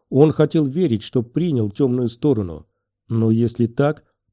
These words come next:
то он убил бы Зирака без всякой задней мысли, вне зависимости от последствий. Впрочем, не только это его беспокоило.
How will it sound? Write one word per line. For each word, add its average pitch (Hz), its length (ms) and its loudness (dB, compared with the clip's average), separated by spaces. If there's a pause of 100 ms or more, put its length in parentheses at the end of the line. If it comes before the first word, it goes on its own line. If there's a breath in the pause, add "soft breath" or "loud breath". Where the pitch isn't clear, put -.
(120)
то 123 140 2
он 131 120 4
убил 135 320 2
бы 110 120 0
Зирака 120 440 -2
без 113 160 -2
всякой 143 320 -4
задней 135 340 -2
мысли, 127 480 -4 (560)
вне 123 320 0
зависимости 127 600 -2
от 104 160 -8
последствий. - 720 -8 (600)
Впрочем, 123 640 -2 (320)
не 117 160 -2
только 123 360 0
это 139 220 -4
его 98 180 -4
беспокоило. 95 720 -8